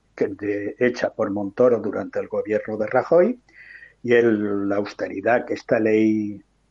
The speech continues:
exige hace que estos remanentes estén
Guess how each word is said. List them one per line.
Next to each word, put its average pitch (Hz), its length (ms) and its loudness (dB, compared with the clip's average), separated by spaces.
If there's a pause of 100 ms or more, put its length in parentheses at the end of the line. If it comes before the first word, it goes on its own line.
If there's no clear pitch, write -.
(180)
exige 160 680 2 (380)
hace 131 380 2
que - 80 -2
estos - 260 2
remanentes 131 800 4
estén 131 600 2